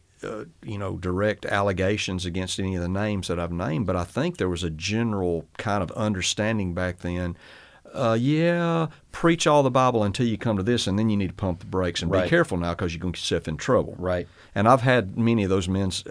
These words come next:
Speaker 1: so much as tell me that.
Speaker 2: Mm-hmm.
Speaker 1: "Be very, very careful here. Now, you, you don't need to tread out into that, brother. That's
Speaker 2: Right.
Speaker 1: controversial."
Speaker 2: Yep.
Speaker 1: But, um,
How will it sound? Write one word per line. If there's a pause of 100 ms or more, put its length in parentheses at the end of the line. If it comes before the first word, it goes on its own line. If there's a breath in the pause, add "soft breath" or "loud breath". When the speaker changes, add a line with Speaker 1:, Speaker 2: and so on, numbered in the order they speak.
Speaker 1:
so
much
as
tell
me
that.
Speaker 2:
Mm-hmm.
Speaker 1:
"Be
very,
very
careful
here.
Now,
you, (300 loud breath)
you
don't
need
to
tread
out
into
that,
brother.
That's
Speaker 2:
Right.
Speaker 1:
controversial."
Speaker 2:
Yep. (380 loud breath)
Speaker 1:
But,
um,